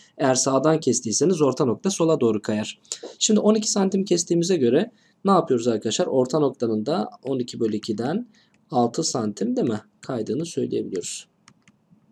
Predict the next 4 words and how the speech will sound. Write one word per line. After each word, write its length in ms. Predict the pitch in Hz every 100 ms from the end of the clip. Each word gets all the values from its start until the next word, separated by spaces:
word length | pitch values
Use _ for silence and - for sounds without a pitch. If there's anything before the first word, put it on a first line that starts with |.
| _ _ _ _ _ - _ _ - - - - _ _ -
Evet, 380 | 143 139 135
gelelim 280 | 214 233 214
ikinci 260 | 202 202 202
soruya. 480 | 196 117 107 190